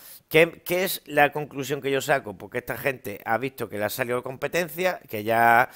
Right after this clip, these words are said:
y dice, "Uy, ya no somos los únicos que tenemos un software, hmm, vamos a tener que actualizarlo, vamos a tener que hacer uno nuevo, porque si no nos comen la tostada".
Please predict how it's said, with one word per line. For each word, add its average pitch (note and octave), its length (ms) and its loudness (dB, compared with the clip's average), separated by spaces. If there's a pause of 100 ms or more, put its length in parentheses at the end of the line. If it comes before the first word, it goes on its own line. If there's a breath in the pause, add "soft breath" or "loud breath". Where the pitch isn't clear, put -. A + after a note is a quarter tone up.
(300 loud breath)
y C#3 100 -4
dice, B2 240 -4
"Uy, E3+ 320 0
ya B2+ 140 0
no E3 100 -4
somos D#3+ 240 -4
los D3 120 0
únicos D3 200 -2
que C#3+ 120 -6
tenemos C3 240 -10
un B2 60 -8
software, B2 460 -2
hmm, C#3+ 200 -10
vamos C3+ 260 -2
a - 40 -6
tener D#3+ 180 -4
que C#3+ 80 -2
actualizarlo, C#3+ 560 0
vamos C3 160 0
a - 20 -6
tener C#3+ 160 -4
que C#3 40 -2
hacer C3+ 140 -6
uno C3 140 -6
nuevo, C3+ 240 -2
porque A2+ 220 -6
si A2+ 100 -10
no C#3 140 -6
nos C3+ 80 -4
comen A#2 240 -8
la G#2+ 100 -2
tostada". G2 480 -12